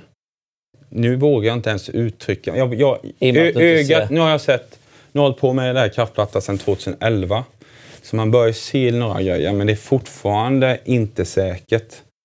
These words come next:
Speaker 1: Jag kan fortfarande gissa. Jag vill, jag vill ha mätare. Skulle jag, skulle du komma till mig nu så skulle jag inte säga någonting. Jag skulle mäta upp dig.
Speaker 2: Ja.
Speaker 1: För att, eh, annars så, så, eh, så ska, gissar jag.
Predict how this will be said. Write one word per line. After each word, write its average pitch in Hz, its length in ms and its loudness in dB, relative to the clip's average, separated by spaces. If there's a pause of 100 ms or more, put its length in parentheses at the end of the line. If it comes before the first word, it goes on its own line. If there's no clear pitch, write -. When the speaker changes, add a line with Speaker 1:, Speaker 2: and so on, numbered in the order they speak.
(180)
Speaker 1:
Jag 104 120 -4
kan 104 120 -2
fortfarande 104 600 -2
gissa. 104 540 0
Jag 110 100 4
vill, 110 140 -2
jag 110 100 2
vill 123 260 0
ha 110 160 -2
mätare. 101 420 -2
Skulle 127 220 2
jag, 123 200 4 (440)
skulle 120 260 0
du 135 180 4
komma 110 280 -2
till 131 120 -4
mig 95 220 -4
nu 95 120 0
så 104 240 -8
skulle 110 320 -2
jag 101 160 2
inte 104 180 -6
säga 123 600 -2
någonting. 98 260 -4
Jag 101 100 -4
skulle 110 180 -2
mäta 104 300 -4
upp - 240 -4
dig. 104 260 -6
Speaker 2:
Ja. 107 360 0 (360)
Speaker 1:
För 117 80 0
att, - 220 -4
eh, 104 160 -2
annars 98 180 -4
så, 101 320 -4
så, 98 480 -6
eh, - 340 -12
så - 160 -12
ska, - 160 -8
gissar 113 320 -2
jag. 101 180 0